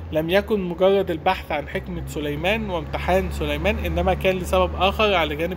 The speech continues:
كبير من الأهمية بالقياس إلى الطرفين، هو توثيق العلاقات التجارية وتسهيل التعامل التجاري بينهم. السبب في القرآن واضح، ملوش علاقة بالموضوع ده. وقد ذهب المؤرخ يوسيفوس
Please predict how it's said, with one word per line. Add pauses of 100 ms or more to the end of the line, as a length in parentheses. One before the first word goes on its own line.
كبير
من
الأهمية
بالقياس
إلى
الطرفين، (420)
هو
توثيق
العلاقات
التجارية
وتسهيل
التعامل
التجاري
بينهم. (680)
السبب
في
القرآن
واضح، (840)
ملوش
علاقة
بالموضوع
ده. (720)
وقد
ذهب
المؤرخ
يوسيفوس